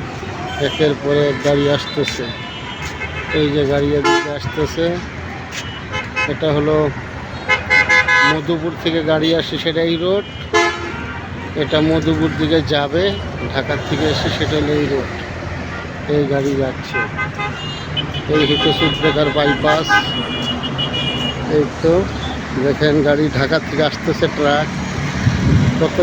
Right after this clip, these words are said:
সুন্দর দেখতে লাগে। আপনারা এই বাইপাসে আসলে খুবই ভালো লাগবে। এখানে উপর দিয়ে যে রাস্তা, যেটাকে ওভারব্রিজ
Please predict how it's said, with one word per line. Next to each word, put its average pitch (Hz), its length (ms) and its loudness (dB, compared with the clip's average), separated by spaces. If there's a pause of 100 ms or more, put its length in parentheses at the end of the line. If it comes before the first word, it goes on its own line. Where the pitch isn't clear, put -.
(160)
সুন্দর 160 380 6 (140)
দেখতে 151 340 4 (480)
লাগে। 127 300 2 (1120)
আপনারা 147 400 4 (1400)
এই 147 80 6 (100)
বাইপাসে 151 520 2 (120)
আসলে 165 340 0 (2250)
খুবই 165 240 4 (100)
ভালো 147 160 2 (100)
লাগবে। 151 320 0 (280)
এখানে 156 320 -2 (1600)
উপর 151 220 0 (140)
দিয়ে 151 160 6 (100)
যে 147 60 4 (120)
রাস্তা, - 360 -2 (1500)
যেটাকে 139 380 2 (100)
ওভারব্রিজ 147 580 2